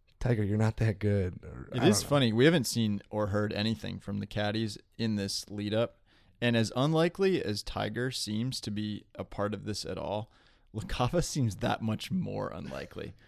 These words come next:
Speaker 2: because this is a guy that he's given a couple interviews,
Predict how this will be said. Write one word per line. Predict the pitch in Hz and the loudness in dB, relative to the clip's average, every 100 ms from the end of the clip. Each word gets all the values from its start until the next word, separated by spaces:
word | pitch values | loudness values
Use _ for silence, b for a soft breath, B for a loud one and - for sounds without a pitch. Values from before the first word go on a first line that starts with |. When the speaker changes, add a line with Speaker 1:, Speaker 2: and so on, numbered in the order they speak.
| b - | b -10
Speaker 2:
because | 117 143 117 - _ _ _ _ - | 0 2 2 0 _ _ _ _ -4
this | 131 165 | -2 0
is | 175 | -2
a | |
guy | 104 104 104 | 0 2 2
that | 101 101 - _ - | 2 -2 -6 _ -8
he's | - 175 | -4 0
given | 233 233 | 0 2
a | 143 | 0
couple | - 117 117 | 0 0 0
interviews, | 98 104 101 127 147 | -2 -2 0 0 0